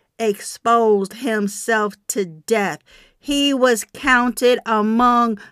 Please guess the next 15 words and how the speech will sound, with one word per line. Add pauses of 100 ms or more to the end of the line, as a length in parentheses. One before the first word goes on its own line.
the
rebels. (120)
Verse
twelve, (300)
he
bore (200)
the
sins (140)
of
many
and (120)
interceded (180)
for (180)
rebels. (680)
Amen.